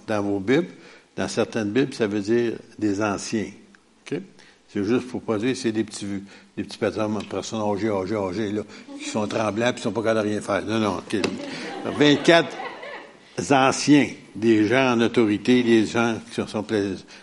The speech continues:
ils peuvent être âgés, je ne sais pas. Aussi revêtus de vêtements blancs, et sur leur tête, ils avaient des couronnes d'or. Du trône sortent des éclairs, des voix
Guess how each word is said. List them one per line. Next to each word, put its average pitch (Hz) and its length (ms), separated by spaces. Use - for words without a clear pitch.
ils - 60
peuvent 127 200
être 127 220
âgés, 127 380
je 98 100
ne 107 40
sais 101 180
pas. - 160
Aussi 147 520
revêtus 151 500
de 147 100
vêtements 131 560
blancs, 123 340
et 113 100
sur 143 280
leur 127 260
tête, 143 420
ils 104 160
avaient 117 240
des 120 140
couronnes 120 480
d'or. 98 540
Du 107 160
trône 170 400
sortent 151 320
des 127 280
éclairs, 147 720
des 107 220
voix 143 480